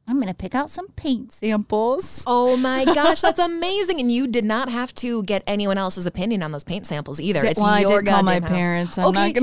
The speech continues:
Speaker 1: gonna <laughs> lie.
Speaker 2: Well, that's
Speaker 1: But I,
Speaker 2: different.
Speaker 1: <laughs> I was just asking opinions.
Speaker 2: That's different. You, you didn't have someone who'd say, "No, you can do whatever the hell you want."
Speaker 1: Yeah.
Speaker 2: And that's wonderful.
Speaker 1: I know.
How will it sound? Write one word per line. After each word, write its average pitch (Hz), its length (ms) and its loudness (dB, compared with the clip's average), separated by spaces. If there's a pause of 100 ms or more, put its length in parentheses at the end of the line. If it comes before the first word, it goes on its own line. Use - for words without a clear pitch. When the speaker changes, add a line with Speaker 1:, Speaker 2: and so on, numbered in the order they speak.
(120)
Speaker 1:
gonna 302 60 4
<laughs> - 0 -
lie. 302 320 4 (200)
Speaker 2:
Well, 370 140 4
that's 294 140 6
Speaker 1:
But 285 100 6
I, 269 180 6
Speaker 2:
different. 170 300 4
Speaker 1:
<laughs> 170 60 2
I - 60 -
was 208 100 0
just 233 280 2
asking 190 400 2
opinions. 190 840 -2
Speaker 2:
That's 226 300 2
different. 185 340 0
You, 202 140 2
you 220 160 2
didn't 226 220 2
have 226 220 -2
someone 185 320 0
who'd 180 220 0
say, 170 240 -2
"No, 147 400 -4
you 170 220 -8
can 196 160 -8
do 170 140 -10
whatever 190 320 -10
the 208 60 -10
hell 208 200 -8
you 208 160 -6
want." 220 240 -6
Speaker 1:
Yeah. 262 420 0
Speaker 2:
And 196 80 -4
that's 190 140 -4
wonderful. 165 640 -6
Speaker 1:
I 202 120 0
know. 294 580 -2